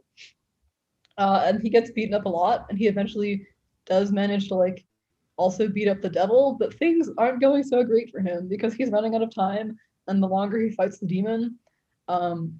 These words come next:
the less time he has to actually get out of hell with Apollo. And then there's a really fun plot twist,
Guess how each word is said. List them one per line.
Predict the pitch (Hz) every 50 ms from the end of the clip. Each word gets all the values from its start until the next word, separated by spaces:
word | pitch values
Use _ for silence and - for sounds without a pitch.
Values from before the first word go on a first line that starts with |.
| - _ _ _ 190
the | - 196 185 180 180 180 175 175 - _ _ -
less | 196 185 196 196 -
time | - - 190 185 185 196
he | 220 214
has | 190 190 190 185 175 -
to | - - -
actually | 185 - - - 190 170
get | 160 170 185 180
out | 190 180
of | 175 170 -
hell | - 175 180 175 180
with | 185 - -
Apollo. | - 175 185 190 220 262 311 302 269 269 - _ _ _ _ _ _ _ - _ _ _ _ _
And | 190 214
then | 247 302
there's | 320 330 311
a | 311 262 202
really | - 196 240 240 254 262
fun | 254 - - 226 226 208 202 196
plot | - 214 220 214 - -
twist, | - - 139 226 262 - -